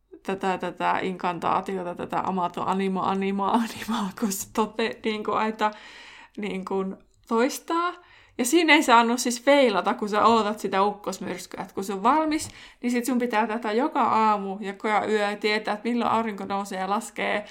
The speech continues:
Ja sitten tätä vaan hinkuttaa sanoa, kunnes se ukkosmyrsky tulee. Ja sit kun se tulee se, tota, "When at last there was a lightning storm, the wizard had to move immediately to a large and secure place,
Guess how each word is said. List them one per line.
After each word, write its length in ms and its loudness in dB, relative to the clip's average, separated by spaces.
Ja 60 -10
sitten 340 -4
tätä 340 -4
vaan 480 -6
hinkuttaa 520 -2
sanoa, 580 0
kunnes 360 2
se 120 -2
ukkosmyrsky 760 -6
tulee. 460 4
Ja 60 0
sit 200 0
kun 120 -2
se 120 0
tulee 420 4
se, 320 0
tota, 520 8
"When 200 4
at 200 2
last 380 6
there 360 4
was 260 2
a 120 0
lightning 400 2
storm, 380 0
the 80 0
wizard 400 2
had 180 2
to 80 2
move 320 0
immediately 800 2
to 220 -2
a 260 2
large 420 4
and 120 -2
secure 420 -2
place, 540 2